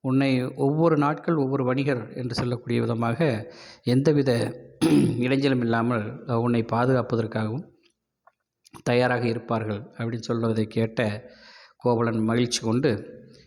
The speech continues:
இருந்தாலும் ஒரு தொழிலை தொடங்க வேண்டும் என்று சொல்லக்கூடிய உயர்ந்த எண்ணத்தில்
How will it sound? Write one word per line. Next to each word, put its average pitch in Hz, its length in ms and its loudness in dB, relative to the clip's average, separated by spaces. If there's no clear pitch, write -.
இருந்தாலும் 120 640 0
ஒரு 120 380 2
தொழிலை 135 340 0
தொடங்க 123 320 0
வேண்டும் 120 240 -2
என்று 117 140 -2
சொல்லக்கூடிய 113 440 0
உயர்ந்த 117 320 0
எண்ணத்தில் 113 500 0